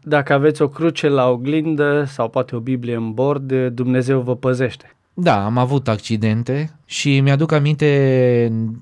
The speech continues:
Speaker 2: în anul două mii zece, prin, uh, cincisprezece ianuarie, am avut un accident cu mașina și numai ce ieșisem din leasing cu mașina și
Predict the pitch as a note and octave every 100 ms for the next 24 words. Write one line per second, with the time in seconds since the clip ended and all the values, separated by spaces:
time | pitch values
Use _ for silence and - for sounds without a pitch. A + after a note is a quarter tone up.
0 | _ _ _ - B2+ C#3+ C3+ B2+ C3+ C3
1 | A#2 B2 C#3 C#3 D#3 D#3 - - - _
2 | - B2+ B2 A#2+ A2 D3 C#3 C#3 B2 A#2+
3 | A#2+ E3 D#3+ D#3+ D#3 - - D3 D3 D#3
4 | E3 C#3+ C#3 C3+ C#3 C3 C3 B2+ A#2+ B2
5 | G#2+ G#2 - A#2+ A#2+ - - - C#3+ E3+
6 | D#3+ D#3 D3 C#3+ C3 C3+ - - D3 B2+
7 | B2 A#2+ C3+ C3 D#3 D#3+ D#3 D#3 D3+ D3
8 | D3+ D3+ D3 - - - - _ - -
9 | C#3+ C3+ C3+ C3 B2+ B2+